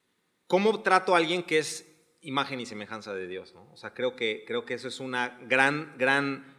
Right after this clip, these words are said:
enseñanza del cristianismo. O sea, el valor, tra-, ama a tu prójimo como a ti mismo.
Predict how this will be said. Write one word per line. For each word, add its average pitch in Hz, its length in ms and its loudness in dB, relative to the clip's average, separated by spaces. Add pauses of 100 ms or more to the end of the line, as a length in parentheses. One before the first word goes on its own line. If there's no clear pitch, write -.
enseñanza 123 580 -2
del 127 80 -2
cristianismo. 120 840 -6
O - 40 -20
sea, 104 180 -10 (420)
el 117 140 -4
valor, 135 520 6
tra-, 147 280 0
ama 139 200 -2
a 139 60 -4
tu 127 140 -8
prójimo 131 400 -4
como 107 240 -6
a - 80 -16
ti 120 80 -10
mismo. 123 480 -10